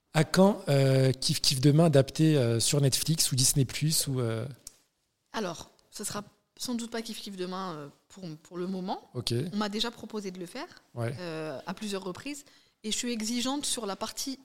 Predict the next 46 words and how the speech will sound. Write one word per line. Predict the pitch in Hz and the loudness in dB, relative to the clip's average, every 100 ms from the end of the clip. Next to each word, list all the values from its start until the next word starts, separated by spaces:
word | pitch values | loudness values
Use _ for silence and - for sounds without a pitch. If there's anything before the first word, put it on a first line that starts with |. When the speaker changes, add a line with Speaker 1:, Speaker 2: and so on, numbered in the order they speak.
| _ | _
Speaker 2:
d'authenticité. | 214 220 226 214 226 214 | -12 -8 -6 -4 -6 -6
Encore | 190 196 202 | -10 -8 -8
une | 220 | -6
fois, | 254 | -4
c'est | - | -4
un | 190 | -4
mot | 226 | -4
que | 226 | -4
je | 196 | -6
répète | 190 202 196 | -6 -6 -6
beaucoup, | 214 262 | -4 -4
mais | 214 | -4
parce | 180 | -6
qu'il | 214 196 | -6 -6
est | |
fondamental | - 196 175 185 208 202 | -6 -6 -6 -6 -8 -10
pour | 196 | -8
moi. | 190 247 285 | -6 -6 -6
Speaker 1:
Ouais. | 123 117 131 - - - 196 | -8 -8 -12 -20 -20 -12 -6
Speaker 2:
Euh, | 196 | -2
on | 196 | -2
m'avait | 202 - 196 | -2 -4 -4
proposé | 214 254 233 226 | -4 -4 -4 -2
de | 214 | -2
le | |
faire, | 202 254 - - | -2 -6 -8 -10
pas | 247 | -6
dans | 240 | -4
les | 214 | -4
conditions | 226 202 220 | -4 -4 -4
que | 240 214 | -4 -4
j'espérais. | 190 - 220 208 262 _ _ _ _ - | -6 -6 -8 -8 -12 _ _ _ _ -6
Et | 208 208 | -4 0
moi, | 220 254 254 | 2 0 -2
il | 214 | -6
était | 208 226 | -6 -6
hors | 247 | -6
de | 214 | -6
question | 226 - 269 | -4 -4 -4
de | 208 | -4
trahir, | - - 233 240 254 | -6 -4 -4 -4 -6
euh, | 208 196 185 180 170 180 - - _ _ _ | -4 -4 -4 -6 -6 -10 -14 -20 _ _ _
quelque | 214 214 240 | -6 -4 -4
chose, | 233 196 185 _ _ | -4 -4 -10 _ _
tu | - | -12
vois, | 185 | -10